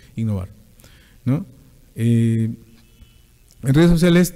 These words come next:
no todo el mundo tiene el mismo, el mismo feeling, ¿no?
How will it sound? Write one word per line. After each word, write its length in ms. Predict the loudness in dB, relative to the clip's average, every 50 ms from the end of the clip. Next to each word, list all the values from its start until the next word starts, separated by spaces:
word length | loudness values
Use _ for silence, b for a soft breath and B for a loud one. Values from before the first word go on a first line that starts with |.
| -10 -6
no 200 | -4 -4 -2 -2
todo 120 | 0 -2
el 60 | 0
mundo 180 | 0 -2 -2 -2
tiene 160 | -2 0 0
el 40 | 2
mismo, 880 | 2 2 2 0 0 0 0 0 0 0 -2 -2 -2 -4 -6 -8 -10 -14 -16 -12 -8
el 100 | -6 -4
mismo 960 | -4 -2 -2 -2 -2 -2 -2 -2 -4 -4 -4 -4 -6 -6 -8 -8 -10 -12 -14 -16 _
feeling, 340 | -4 -2 -2 -2 -2 -4 -4
¿no? 300 | -6 -6 -6 -8 -8 -10